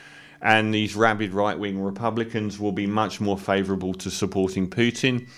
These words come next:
One of the reasons is the, uh, Democrats are against them, and the Republicans solely exist to oppose anything the Democrats do.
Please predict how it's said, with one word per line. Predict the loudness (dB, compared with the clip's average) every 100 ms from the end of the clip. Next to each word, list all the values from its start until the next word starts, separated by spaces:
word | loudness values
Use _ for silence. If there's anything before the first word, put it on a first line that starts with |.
| -20 -8 2
One | 4
of | 4
the | 0
reasons | 2 2 0 -2 -2
is | -2
the, | 2 4
uh, | 6 4 0 -4
Democrats | -2 0 0 -4 -4 -4
are |
against | -2 -4 -4 -4
them, | 0
and | 0 0 0
the | 2
Republicans | 2 2 2 2 -2 -2 -2
solely | 0 2 2 -2
exist | -4 -4 -4 -2
to | -4
oppose | -2 0 0 0
anything | -4 -4 -4
the | -4
Democrats | -2 -2 -4 -6 -10 -6
do. | -2 -2